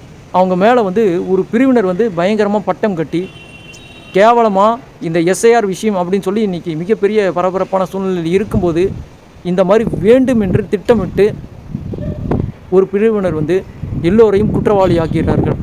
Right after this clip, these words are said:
ஒரு சாரரை, ஒரு சாரரை மிக கேவலமான தேசிய விரோதியாக்கி,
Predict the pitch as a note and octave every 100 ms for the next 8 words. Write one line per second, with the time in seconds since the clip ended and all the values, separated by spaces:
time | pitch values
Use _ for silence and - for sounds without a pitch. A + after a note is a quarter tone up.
0 | - F#3+ G3 - G3 F#3+ E3 - - -
1 | - - - E3+ G3 E3+ F#3+ G#3 E3 G3
2 | - - - - - - - - - -
3 | - - - - G3 A3+ A3+ G3+ F#3 G3+
4 | A3 - - F3 A3 A3 G#3+ F3+ F#3+ F3
5 | - - -